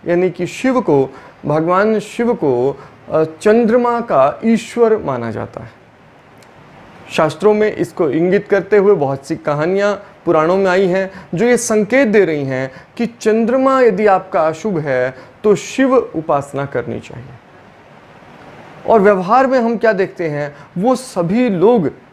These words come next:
जिनका चंद्रमा अच्छी स्थिति में है, स्वभाव से ही शिव पूजा कर रहे हैं। और वो लोग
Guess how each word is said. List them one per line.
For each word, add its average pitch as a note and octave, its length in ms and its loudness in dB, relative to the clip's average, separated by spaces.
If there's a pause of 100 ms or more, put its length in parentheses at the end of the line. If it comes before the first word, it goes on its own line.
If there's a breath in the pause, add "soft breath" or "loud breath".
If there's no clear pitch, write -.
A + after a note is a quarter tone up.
(120)
जिनका A#3+ 380 0
चंद्रमा A3 520 -2 (200)
अच्छी C4+ 500 0
स्थिति A3+ 400 -4
में F#3 180 0
है, C3 420 -2 (300 loud breath)
स्वभाव F#3+ 640 2
से G3+ 200 -2
ही A#3 200 2
शिव C4 220 -4
पूजा A#3 260 -2
कर A3 160 -6
रहे F3+ 140 -8
हैं। B2 200 -12 (1120)
और F#3+ 160 4
वो G3+ 160 4
लोग F3 340 2